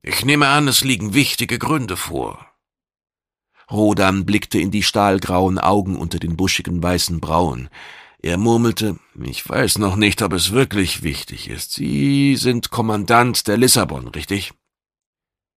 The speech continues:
"Richtig, Sir. Das Schiff ist bemannt mit Leuten, die nicht der Aphilie unterlegen sind. Bis jetzt jedenfalls." Rodan nickte.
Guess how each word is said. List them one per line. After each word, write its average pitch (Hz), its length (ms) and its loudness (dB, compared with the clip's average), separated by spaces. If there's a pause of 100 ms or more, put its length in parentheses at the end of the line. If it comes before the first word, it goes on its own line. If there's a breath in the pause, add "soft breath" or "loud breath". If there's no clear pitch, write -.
(180)
"Richtig, 147 500 2
Sir. 64 480 -6 (680)
Das - 180 2
Schiff 196 280 6
ist 175 180 4
bemannt 156 420 4
mit 127 160 0
Leuten, 131 500 4
die 131 120 -2
nicht 139 300 0
der 117 140 2
Aphilie 110 460 0
unterlegen 92 500 -4
sind. 87 300 -6 (300 soft breath)
Bis - 240 -2
jetzt - 400 0
jedenfalls." 78 800 -4 (1200)
Rodan 104 460 2
nickte. - 460 -10